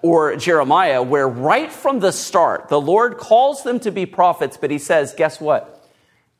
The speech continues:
No one's gonna listen to you. I want you to warn my people, but they're gonna have ears but not hear. They're gonna have eyes but not see.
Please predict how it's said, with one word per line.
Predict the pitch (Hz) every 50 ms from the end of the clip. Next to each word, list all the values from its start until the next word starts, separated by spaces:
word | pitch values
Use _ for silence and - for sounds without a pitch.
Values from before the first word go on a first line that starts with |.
| _ -
No | 123 123 135 143 156
one's | 151 139 131 113 -
gonna | - 113 113
listen | 104 113 113 - - 98 98
to | 95 101 90
you. | 98 90 90 _ _ _ _ _ _ _ _ _ _ _ _ _ _ _ _ -
I | 123 139
want | 156 170 170
you | 160 160 151
to | 156
warn | 135 151 175 190 208 202
my | 170 139 135
people, | 135 143 131 127 - - 117 117 117 110 - - - _
but | - 151 -
they're | - 160 170
gonna | 160 180 165 170
have | 160 147 135
ears | - 160 175 190 196 185 -
but | - 127 -
not | 139 147 160 151 -
hear. | - 123 117 120 117 110
They're | 127 113
gonna | 104 135 139 143
have | 135 -
eyes | - - 127 135 147 151 147 147
but | - 147 135
not | 139 143 147 - -
see. | - - 85 80 92 -